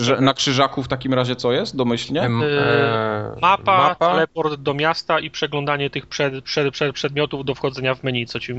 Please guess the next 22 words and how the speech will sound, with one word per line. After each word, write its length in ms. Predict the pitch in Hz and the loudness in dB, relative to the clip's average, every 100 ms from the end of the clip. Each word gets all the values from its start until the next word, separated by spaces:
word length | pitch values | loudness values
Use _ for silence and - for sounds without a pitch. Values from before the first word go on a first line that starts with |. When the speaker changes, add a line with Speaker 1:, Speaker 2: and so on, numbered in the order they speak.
| 120 123 123 | -8 -10 -10
Speaker 1:
co 120 | 123 | -10
ci 160 | - 123 | -8 -8
mówiłem 540 | 120 117 123 - 151 - | -6 -6 -8 -12 -10 -6
Speaker 2:
Okej, 100 | 104 | -4
Speaker 1:
wcześniej. 340 | 85 80 - - | -4 -6 -8 -10
Speaker 2:
okej, 320 | 95 - 85 | -8 -6 -6
okej, 300 | 80 82 82 | -6 -10 -10
okej. 220 | 80 80 - - - - | -10 -10 -14 -16 -8 0
Aha, 220 | 131 127 | 4 4
i 120 | 139 | 4
rozumiem 340 | 147 151 135 | 4 4 4
ekwipunek 540 | 127 127 127 139 117 - | 2 0 0 0 0 0
tam 160 | 98 | -4
startem, 480 | 98 131 127 117 101 | -2 0 0 0 -2
tak? 260 | 107 110 - | -2 -4 -6
Z 280 | - - - | -12 -10 -6
selectem. 480 | 101 95 95 - 95 | 0 0 0 -2 0
Speaker 3:
Selectem. 300 | 123 110 170 | 2 4 2
Speaker 1:
Selectem. 360 | 135 95 117 113 | 2 -2 -6 -6
Speaker 2:
Selectem, 520 | 110 92 90 - 92 | -2 0 -2 -4 -6
mhm. 300 | 101 113 139 127 - _ _ _ _ 107 | -4 -4 -6 -8 -20 _ _ _ _ -14
Okej. 340 | - 90 | -6 -6